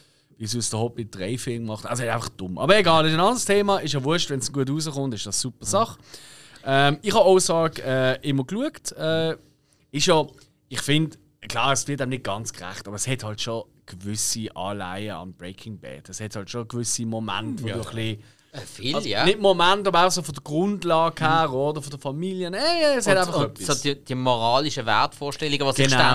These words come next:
Speaker 3: ständig ändern,
Speaker 1: Genau.
Speaker 3: das ist, glaub ich, der zentrale
Speaker 1: Ja, und
Speaker 3: Punkt
Speaker 1: das
Speaker 3: bei beiden Serien.
Speaker 1: Absolut, ja. Und, äh, hey, aber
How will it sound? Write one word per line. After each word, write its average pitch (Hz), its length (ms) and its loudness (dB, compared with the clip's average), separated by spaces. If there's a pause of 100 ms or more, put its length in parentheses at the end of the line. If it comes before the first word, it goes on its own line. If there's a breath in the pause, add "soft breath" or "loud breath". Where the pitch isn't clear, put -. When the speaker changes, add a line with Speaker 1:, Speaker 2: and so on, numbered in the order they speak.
Speaker 3:
ständig - 180 -2
ändern, 151 400 -2
Speaker 1:
Genau. 127 440 4
Speaker 3:
das 117 160 2
ist, 123 280 -6
glaub 123 240 0
ich, 110 60 -10
der 104 140 -18
zentrale 117 480 4
Speaker 1:
Ja, 127 60 4
und 123 60 2
Speaker 3:
Punkt 127 180 0
Speaker 1:
das - 60 -4
Speaker 3:
bei 117 100 -2
beiden 101 340 0
Serien. 123 460 -8
Speaker 1:
Absolut, 143 720 0
ja. 113 140 -2
Und, 123 260 2
äh, 117 180 2 (240 loud breath)
hey, 180 160 4
aber 185 300 4